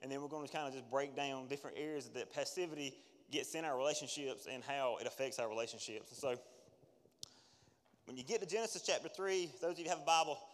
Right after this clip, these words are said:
sh-, shout amen. All right, y'all quick. Y'all know that's in the beginning, right?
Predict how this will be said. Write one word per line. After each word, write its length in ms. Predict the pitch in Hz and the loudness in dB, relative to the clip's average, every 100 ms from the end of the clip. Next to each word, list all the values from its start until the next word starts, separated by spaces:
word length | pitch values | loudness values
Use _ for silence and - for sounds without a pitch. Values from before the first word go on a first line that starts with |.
| - - | -20 -18
sh-, 160 | - - - | -14 -12 -6
shout 260 | - 147 | 0 4
amen. 360 | 139 127 120 92 - - - - - - - - - - - _ _ _ _ _ _ | 4 2 -2 -4 -8 -20 -20 -20 -20 -20 -20 -20 -20 -20 -20 _ _ _ _ _ _
All 80 | 95 | -16
right, 180 | 151 - _ _ _ | -16 -20 _ _ _
y'all 100 | - | -10
quick. 360 | - 170 185 - - - _ - - _ _ _ _ _ _ _ _ _ _ _ _ _ _ _ _ _ _ _ _ - | -6 -6 -6 -10 -20 -20 _ -20 -20 _ _ _ _ _ _ _ _ _ _ _ _ _ _ _ _ _ _ _ _ 2
Y'all 220 | 120 139 | 2 2
know 120 | 143 | 0
that's 140 | 127 | -2
in 60 | 127 | -4
the 60 | 104 | -8
beginning, 420 | 107 127 110 92 | -8 -6 -4 -4
right? 180 | 101 | -6